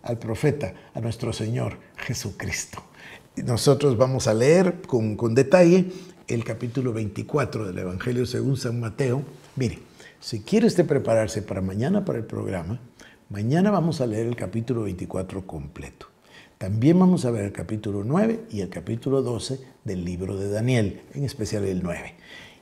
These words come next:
Y ahí vamos a ver cómo el Señor Jesús describe todo esto. Y ahí vamos a encontrar nosotros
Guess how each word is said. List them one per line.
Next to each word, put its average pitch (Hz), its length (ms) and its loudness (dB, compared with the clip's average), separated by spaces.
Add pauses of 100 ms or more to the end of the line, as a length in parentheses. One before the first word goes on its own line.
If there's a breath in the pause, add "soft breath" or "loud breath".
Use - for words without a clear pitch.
Y 135 160 2
ahí 139 180 2
vamos 190 340 0
a 113 80 0
ver 113 300 -6
cómo 190 240 2
el 185 60 2
Señor 123 360 -4
Jesús - 640 -6 (300 loud breath)
describe 123 680 2
todo 87 320 -4
esto. - 280 -14 (380 loud breath)
Y 139 160 0
ahí 156 200 4
vamos 208 320 2
a 170 60 0
encontrar 131 420 -4
nosotros 123 680 -6